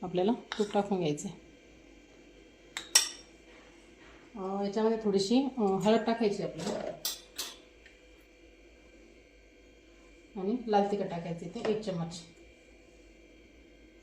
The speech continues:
मग ते छान असं मिक्स करून घ्यायचं आहे आपल्याला आधी. त्यानंतर याच्यामध्ये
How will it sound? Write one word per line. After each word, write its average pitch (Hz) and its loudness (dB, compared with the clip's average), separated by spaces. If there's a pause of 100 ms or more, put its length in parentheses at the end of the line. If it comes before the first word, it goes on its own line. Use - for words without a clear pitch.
(360)
मग 196 -6
ते 196 -2
छान 214 4
असं 220 0 (260)
मिक्स 226 -2
करून 226 6
घ्यायचं 165 4
आहे 156 4
आपल्याला 165 2
आधी. 185 4 (1300)
त्यानंतर 196 4
याच्यामध्ये 190 2